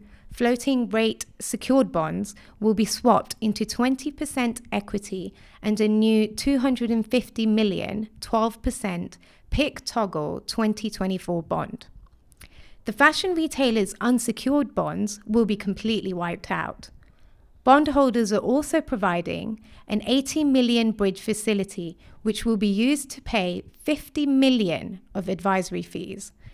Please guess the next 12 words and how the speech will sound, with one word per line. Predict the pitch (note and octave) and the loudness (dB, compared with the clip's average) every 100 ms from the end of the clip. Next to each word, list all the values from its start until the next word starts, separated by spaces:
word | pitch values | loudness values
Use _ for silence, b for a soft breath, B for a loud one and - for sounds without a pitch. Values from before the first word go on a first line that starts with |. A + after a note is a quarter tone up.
| b b | b b
and | - A3 | 0 2
some | A3 A#3 G#3+ | 2 2 0
twenty | G#3 B3+ C4+ B3+ F#3+ | 0 2 2 2 -4
million | E3+ - - G3+ G3+ B B | -4 -4 -6 -6 -8 B B
will | G3+ G3+ | 0 0
pay | G#3 G#3+ G3 | 0 0 2
Brait's | F#3+ G3+ F#3 - - - | 0 2 2 0 -8 -6
factoring | - F#3+ - G3 F3 | -2 -2 -2 -8 -6
facility. | F3+ - E3 - - G3 F3+ _ _ _ - B B B | -8 -8 -8 -8 -10 -10 -14 _ _ _ -20 B B B
Whatever | B G#3+ G#3+ F#3+ | B 6 6 6
is | F3+ E3+ | 2 4
left | G#3 D4 D#4+ - | 6 6 4 -8